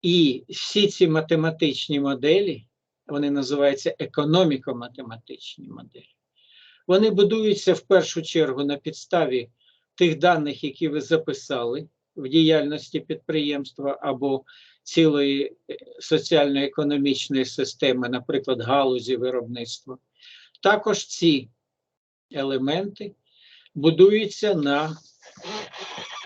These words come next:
знанні спеціалістів, але про це ми побалакаємо пізніше. Ну, ось приклади різних моделей соціально-економічних систем.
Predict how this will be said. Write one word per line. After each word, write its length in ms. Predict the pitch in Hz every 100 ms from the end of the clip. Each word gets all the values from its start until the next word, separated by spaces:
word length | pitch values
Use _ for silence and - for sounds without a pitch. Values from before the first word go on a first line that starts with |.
| - -
знанні 640 | 143 131 165 160 156 170
спеціалістів, 1080 | 185 - 190 190 190 185 139 117 - - - - _ _ _ -
але 220 | 151 156
про 200 | 156 165
це 240 | - 254
ми 140 | 233 208
побалакаємо 880 | 151 135 139 156 170 185 170 160
пізніше. 720 | 156 156 120 120 101 - - - _ _ _ _ _ _ - _ _ _ _ _ _ _ _ -
Ну, 160 | 370 302
ось 140 | 220
приклади 760 | - 170 165 160 147 135 135 - _ _ _ _ _ _ _ _ _ _
різних 540 | 165 170 156 147 151 -
моделей 520 | 151 151 196 196 170
соціально-економічних 1500 | - 143 - 160 165 151 127 123 135 127 123 131 - 120 113
систем. 600 | - - - _ 127